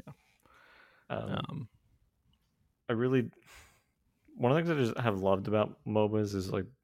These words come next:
Speaker 2: you get into playing a certain character, type of character to a degree.
Speaker 1: Mm-hmm.
Speaker 2: And it's just fun to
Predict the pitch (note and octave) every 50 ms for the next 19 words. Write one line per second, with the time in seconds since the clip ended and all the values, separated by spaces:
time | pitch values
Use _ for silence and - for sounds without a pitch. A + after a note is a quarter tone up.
0 | _ _ _ _ _ _ _ _ _ _ _ _ _ _ - - A2+ A2+ B2 B2+
1 | C3+ B2 C3+ B2 - - A#2+ - - - - G2+ G2+ G2+ G#2 G2 F#2+ F2+ - -
2 | G#2+ A2 A2 G#2+ G2+ G2+ G2 F#2+ F#2 _ _ _ _ _ _ _ _ _ _ _
3 | _ _ _ _ _ - - - G2+ G#2 G#2 - - G#2+ G2 G2 - G2 G2+ B2
4 | A#2 - - - A#2 A#2 A#2 - C3 B2 B2 A#2+ - - B2 A#2+ B2 A#2+ A#2+ A#2
5 | A#2 A#2+ A2+ - _ _ - - - - _ _ _ _ - C#3+ A#2 G2+ G2 F#2+
6 | F#2 F#2+ - _ - - G#2+ G#2+ A2+ A2 G#2 - - G#2+ G#2 G#2 G2 - G2+ G2
7 | G2 F#2+ F#2 F#2 F#2